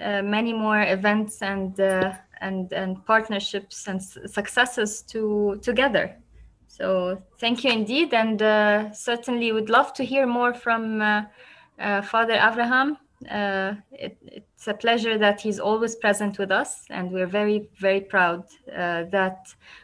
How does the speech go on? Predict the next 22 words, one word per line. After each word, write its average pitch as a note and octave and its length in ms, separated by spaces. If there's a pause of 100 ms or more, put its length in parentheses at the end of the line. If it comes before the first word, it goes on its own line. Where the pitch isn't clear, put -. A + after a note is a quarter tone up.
we G#3+ 80
have G#3 120
such, - 540
uh, G3+ 360 (720)
a G3 180
great, A#3+ 480 (420)
uh, G3 600
um, F#3+ 240
uh, - 260 (540)
collection A3 560
of, G3 320
of, F#3 280
of F3+ 260
people C4 340
and, F3 420
uh, F3+ 380
and F#3+ 140
supporters G#3 880
across G#3+ 400
the G3 100
globe, G3+ 520
uh, F3+ 260